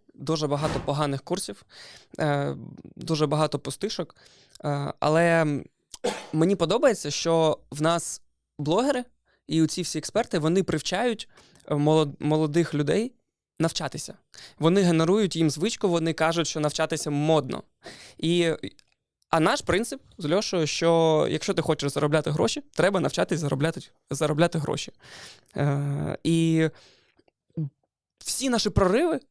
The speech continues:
були після якихось навчань на-, і наставництв. От, і я вважаю, що для українського суспільства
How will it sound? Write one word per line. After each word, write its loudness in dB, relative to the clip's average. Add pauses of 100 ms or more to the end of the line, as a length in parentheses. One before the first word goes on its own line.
(260)
були 4
після -4 (280)
якихось -2
навчань -2 (340)
на-, 0
і 2
наставництв. -2 (580)
От, 2
і 0
я 4
вважаю, 2
що -2
для 2
українського 0
суспільства -6